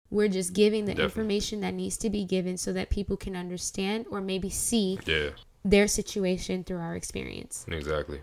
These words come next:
Speaker 2: Because, uh, there's a lot of people that have given feedback that actually have dealt with the same thing, even if it hasn't progressed to, to, um, infidelity, but just dealing with, you know, relationship issues with the in-laws that leads to feelings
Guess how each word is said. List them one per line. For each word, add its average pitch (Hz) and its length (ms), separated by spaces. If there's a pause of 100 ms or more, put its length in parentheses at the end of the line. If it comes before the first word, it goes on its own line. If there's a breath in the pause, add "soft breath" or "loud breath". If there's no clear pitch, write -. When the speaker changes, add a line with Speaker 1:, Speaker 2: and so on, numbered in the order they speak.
(100)
Speaker 2:
Because, 82 340
uh, 78 100
there's 82 240
a 87 60
lot 85 200
of 82 80
people 82 200
that 80 100
have 80 140
given 80 240
feedback 82 580
that 78 180
actually 82 360
have 80 300
dealt 80 220
with 80 140
the 87 80
same 80 300
thing, 82 180
even 90 200
if 87 120
it 82 100
hasn't 82 280
progressed 82 500
to, 78 240 (440 loud breath)
to, 80 340
um, 78 300
infidelity, 87 640
but 82 160
just 78 240
dealing 82 300
with, 78 300 (280 soft breath)
you 92 100
know, 80 140
relationship 80 760
issues 82 400
with 78 140
the - 200
in-laws 76 540 (340 loud breath)
that 82 300
leads 87 440
to - 140
feelings 92 680